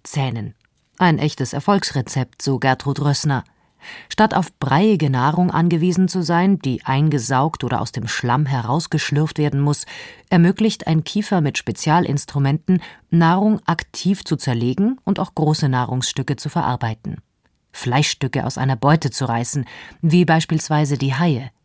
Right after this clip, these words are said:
Sie tauchten vor knapp vierhundert Millionen Jahren zum ersten Mal auf und beeindrucken noch heute mit ihren Hunderten von identischen, flächigen Zähnen mit extrem scharfen Schneidekanten. Sie sind wurzellos,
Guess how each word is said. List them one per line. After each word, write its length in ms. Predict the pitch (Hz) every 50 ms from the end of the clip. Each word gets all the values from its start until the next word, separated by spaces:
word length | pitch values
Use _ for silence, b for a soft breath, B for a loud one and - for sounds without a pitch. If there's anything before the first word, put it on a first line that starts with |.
| _ _ _ _ _ _ _ _ _ _ B B B B B B
Sie 180 | - 185 233
tauchten 500 | 226 - 190 190 208 - - - 214 208
vor 220 | - - 208 196 -
knapp 300 | - 185 175 175 - -
vierhundert 500 | - - 175 170 156 165 156 143 131 -
Millionen 420 | 135 127 127 131 139 143 139 135
Jahren 400 | 127 131 123 131 131 135 131 123
zum 200 | - - 143 131
ersten 360 | - 127 139 127 - - 143
Mal 220 | 131 127 131 135 -
auf 320 | - 131 135 131 - - B B B B B B B
und 220 | - 165 160 -
beeindrucken 640 | - 160 - 151 160 160 165 165 160 - - 160 156
noch 180 | 151 151 -
heute 260 | 165 156 160 - 151
mit 160 | 143 139 - -
ihren 300 | 139 143 135 135 127 - - -
Hunderten 460 | - 214 208 180 143 - - 120 104 113
von 200 | - - 135 -
identischen, 640 | 135 - - 151 180 196 - 214 190 - 202 190
flächigen 640 | - - - - 151 151 151 - 156 135 143 131 117
Zähnen 540 | - - - 147 143 147 151 151 147 143 -
mit 220 | - 165 165 - -
extrem 580 | - 160 - - - - - 180 202 208 214
scharfen 420 | 202 - - 160 151 156 - 160 151
Schneidekanten. 840 | - - - 151 139 123 117 101 - - 113 110 - - - - - B B B B B B B B B B B B B B B _
Sie 120 | - 135 131
sind 200 | 123 139 135 127
wurzellos, 680 | 147 151 165 160 - - 139 131 127 123 127 123 -